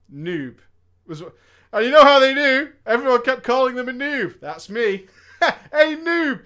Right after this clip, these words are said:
stop doing that." That's right. I'm Noob. <laughs> We actually got pretty good at Warsong at level nineteen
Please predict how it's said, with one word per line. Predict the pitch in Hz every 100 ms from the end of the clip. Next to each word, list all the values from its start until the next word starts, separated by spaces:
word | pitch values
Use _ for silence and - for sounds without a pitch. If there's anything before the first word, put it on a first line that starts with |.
| _
stop | - 294 285
doing | 294 302
that." | 247 143 135
That's | 160 156
right. | 196 180 117 _ _ _ _ _ -
I'm | 175 170
Noob. | 180 160 131 _ _
<laughs> | 196 160 - 143 - 151 _ 151 113 _ _ - 269
We | 370
actually | 370 370 349
got | 339 -
pretty | - 269 285 311 262
good | 262 339
at | 330 151
Warsong | 139 190 262 247 147 131 175 _ _ _ _ _ _
at | 143
level | 143 131
nineteen | 131 123 113 131 131